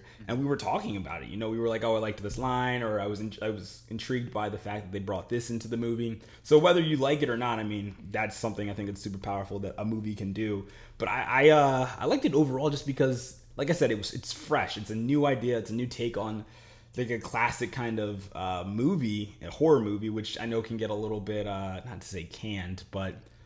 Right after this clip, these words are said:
Speaker 2: sometimes it's easy to predict, but I think that this particular idea and this particular film was successful in kinda keeping you on edge, keeping you on your toes, and you were like, "I don't know what's gonna happen." Now, of course, I'm gonna have to benchmark this with, I, so I have seen both Get Out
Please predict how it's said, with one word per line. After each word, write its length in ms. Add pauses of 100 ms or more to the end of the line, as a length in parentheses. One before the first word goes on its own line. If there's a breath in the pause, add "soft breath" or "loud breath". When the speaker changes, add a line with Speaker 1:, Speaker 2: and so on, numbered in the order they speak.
(100 soft breath)
Speaker 2:
sometimes 420
it's 120
easy 220
to 80
predict, 440
but 80
I 60
think 320
that 380
this 200
particular 540
idea 340
and 100
this 100
particular 420
film 320
was 140
successful 680 (260 loud breath)
in 120
kinda 220
keeping 320
you 300
on 240
edge, 280
keeping 180
you 60
on 60
your 100
toes, 380
and 100
you 60
were 40
like, 180
"I 140
don't 160
know 160
what's 200
gonna 180
happen." 520 (300 loud breath)
Now, 300
of 100
course, 300
I'm 80
gonna 140
have 180
to 80
benchmark 500
this 320
with, 340 (160)
I, 140
so 140
I 80
have 240
seen 160
both 320
Get 120
Out 280